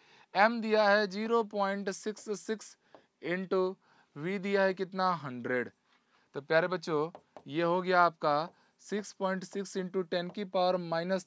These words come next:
थर्टी फ़ोर divided by सिक्सटी सिक्स, ये मल्टीप्लाई करेगा तो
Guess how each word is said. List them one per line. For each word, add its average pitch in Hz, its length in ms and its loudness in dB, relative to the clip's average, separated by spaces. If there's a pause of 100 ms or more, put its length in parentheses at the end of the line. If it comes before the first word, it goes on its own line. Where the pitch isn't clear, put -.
थर्टी 180 320 -4
फ़ोर 175 380 -2
divided 165 480 0
by 190 180 0
सिक्सटी - 480 -8
सिक्स, - 400 -4 (920)
ये 139 60 -10
मल्टीप्लाई 147 420 0
करेगा 175 240 4
तो 208 140 2